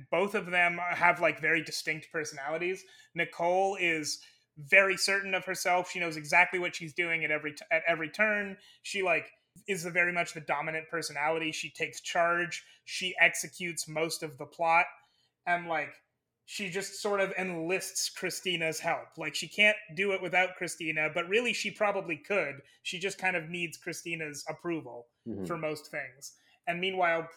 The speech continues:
Speaker 1: Christina is very, like, she arguably does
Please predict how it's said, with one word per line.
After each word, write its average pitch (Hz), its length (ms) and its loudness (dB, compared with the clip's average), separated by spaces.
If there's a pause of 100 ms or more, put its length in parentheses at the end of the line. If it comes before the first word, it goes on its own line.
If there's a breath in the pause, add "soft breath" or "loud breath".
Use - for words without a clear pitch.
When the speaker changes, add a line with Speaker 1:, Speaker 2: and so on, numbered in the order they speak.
(100)
Speaker 1:
Christina 175 500 -4
is 160 160 -2
very, 156 380 2
like, 147 400 -2 (680)
she 233 880 2 (640)
arguably 214 720 6
does 175 340 4